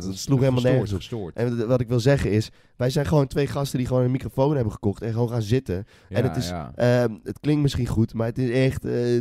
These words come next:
Speaker 2: prullenpraat wat we
Speaker 1: Het is echt
Speaker 2: de, de
Speaker 1: inderdaad, ja, trash, trash talk.
Speaker 2: Nee, nee, nee, maar de microfoons, de,
Speaker 1: Oh
Speaker 2: de,
Speaker 1: ja, het
Speaker 2: de,
Speaker 1: is helemaal
Speaker 2: ah, ah,
Speaker 1: geen hoogwaardige kwaliteit.
Speaker 2: nee, het is echt
Speaker 1: Nee.
Speaker 2: allemaal zo wack as fuck.
Speaker 1: Ja.
Speaker 2: En als je dan met zoveel support en zoveel, eh, enthousiasme gewoon in één keer,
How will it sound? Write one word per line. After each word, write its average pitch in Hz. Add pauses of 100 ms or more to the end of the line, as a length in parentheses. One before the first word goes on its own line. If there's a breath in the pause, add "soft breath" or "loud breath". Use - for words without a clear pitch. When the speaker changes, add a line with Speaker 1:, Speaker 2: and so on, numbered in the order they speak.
(120)
Speaker 2:
prullenpraat 110
wat 101
we 98
Speaker 1:
Het 98
is 131
echt 139
Speaker 2:
de, 117
de 120
Speaker 1:
inderdaad, 113
ja, 104
trash, 135
trash 131
talk. 95
Speaker 2:
Nee, 151
nee, 160
nee, 151
maar 135
de 135
microfoons, 147
de, 123
Speaker 1:
Oh 139
Speaker 2:
de, 110
Speaker 1:
ja, 113
het 104
Speaker 2:
de, 123
Speaker 1:
is 117
helemaal 120
Speaker 2:
ah, 151
ah, 160
Speaker 1:
geen 139
hoogwaardige 135
kwaliteit. 147
Speaker 2:
nee, 139
het 92
is 147
echt 139
Speaker 1:
Nee. 113
Speaker 2:
allemaal 160
zo 143
wack 151
as 131
fuck. 170 (140)
Speaker 1:
Ja. 120
Speaker 2:
En -
als 120
je 123
dan 123 (240 soft breath)
met 107
zoveel 127
support -
en 110
zoveel, 110
eh, 107 (380 soft breath)
enthousiasme 123
gewoon 110
in 113
één 123
keer, 107